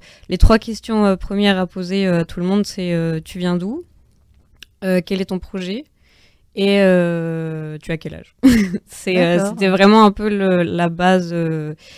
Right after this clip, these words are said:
Speaker 1: et c'est là qu'on s'est rendu compte qu'en fait, il y avait des jeunes de, de toute la France avec des projets ultra différents, des envies ultra différentes, euh, avec des parcours, euh, ultra inspirants aussi. Euh, moi, ça m'a fait, euh,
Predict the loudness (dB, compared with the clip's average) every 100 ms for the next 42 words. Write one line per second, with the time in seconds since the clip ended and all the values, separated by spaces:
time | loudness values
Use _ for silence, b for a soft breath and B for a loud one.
0 | B 2 2 4 2 2 2 2 0 0
1 | -2 -4 -6 -8 -8 -10 -12 -12 -10 -10
2 | -12 -12 -12 -8 -8 -6 -8 -8 -10 -12
3 | -12 -4 0 0 0 2 2 0 -6 -8
4 | -10 -10 -8 -8 -8 -8 -8 -12 -8 -6
5 | -6 -6 -2 0 0 -2 -8 -14 -14 -16
6 | -16 -12 -12 -10 -10 -8 -4 -4 -6 -10
7 | -10 -12 -14 -16 -16 -16 -16 -12 -10 -10
8 | -10 -10 -14 B B B B B -10 -8
9 | 0 0 0 -2 2 4 2 0 -4 -2
10 | -2 -2 -4 -6 -8 -8 -10 -10 -8 -10
11 | -12